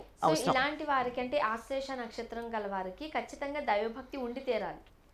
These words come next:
Speaker 1: తీరాలి.
Speaker 2: కాబట్టి రోజు, ఆ, ఎవరిని ఆరాధిస్తే మంచిదంటారు?
Speaker 1: వీళ్ళు దైవారాధన,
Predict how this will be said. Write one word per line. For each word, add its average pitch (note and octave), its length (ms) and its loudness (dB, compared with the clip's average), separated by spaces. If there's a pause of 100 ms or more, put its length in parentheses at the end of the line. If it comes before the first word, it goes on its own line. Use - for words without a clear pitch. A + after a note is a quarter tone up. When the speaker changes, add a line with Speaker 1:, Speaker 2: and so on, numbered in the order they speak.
(240)
Speaker 1:
తీరాలి. B3 180 8
Speaker 2:
కాబట్టి F#3 240 8
రోజు, E4 640 0 (120)
ఆ, A3+ 140 4
ఎవరిని B3+ 520 0
ఆరాధిస్తే G#3+ 540 -2
మంచిదంటారు? F3+ 1000 -12 (240)
Speaker 1:
వీళ్ళు B3+ 140 8
దైవారాధన, B3 680 12